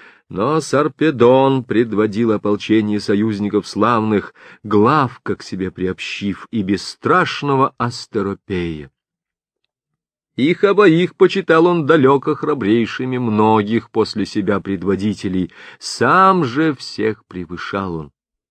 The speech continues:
Так изготовясь они, и, сомкнувшись крепко щитами, с пламенным духом пошли на Данаев. Не могут, мечтали, противостать, но в суда мореходные бросятся к бегству.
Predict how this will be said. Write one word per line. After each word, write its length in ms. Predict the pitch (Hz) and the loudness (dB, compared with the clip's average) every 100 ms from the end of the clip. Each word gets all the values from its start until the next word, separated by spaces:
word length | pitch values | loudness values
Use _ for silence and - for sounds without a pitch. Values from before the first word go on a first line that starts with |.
| _ _ _ _ _ _ _ _ _ _ | _ _ _ _ _ _ _ _ _ _
Так 300 | 117 151 143 | 0 2 4
изготовясь 800 | 131 113 113 113 151 120 101 - | 2 4 2 4 2 2 -2 -4
они, 300 | 98 90 80 _ _ _ _ - 113 | -4 -4 -8 _ _ _ _ -8 0
и, 100 | 131 | 2
сомкнувшись 640 | 156 165 175 196 - 175 | 4 2 4 2 2 -2
крепко 440 | 180 151 180 - 170 | -2 0 0 0 -4
щитами, 580 | - 160 135 170 165 156 | -2 -4 0 0 0 -4
с 120 | - | -6
пламенным 640 | 117 165 156 156 156 156 | 0 0 0 -6 -6 -6
духом 520 | 104 135 185 - 156 | 0 0 0 -2 -4
пошли 520 | 143 143 - 101 156 | -4 -6 -6 -4 -4
на 160 | 131 127 | -4 -6
Данаев. 680 | 107 113 113 127 107 92 - - - - - | -6 -2 0 2 0 -2 -6 -20 -20 -20 -14
Не 220 | 127 202 | -6 -4
могут, 640 | 202 208 180 127 120 117 | 0 0 0 -2 -6 -6
мечтали, 720 | 117 120 - - 143 123 117 | -6 -6 -6 -6 -4 -2 -2
противостать, 1200 | 107 123 - 127 123 127 - - 151 143 107 - - _ _ _ | -4 -4 -2 -2 -2 -2 -6 -2 0 2 0 -8 -18 _ _ _
но 200 | 98 107 | -4 -4
в 60 | - | -4
суда 680 | - 104 92 101 226 247 233 | -8 -4 -2 2 4 4 2
мореходные 1000 | 208 190 160 - 151 147 113 127 127 | 2 0 -2 -4 0 0 0 -6 -4
бросятся 600 | 110 113 123 - 98 - 113 | -2 -2 -2 -6 -12 -6 -6
к 40 | |
бегству. 800 | 92 113 135 - - - 95 | -4 -2 -2 -4 -12 -8 -8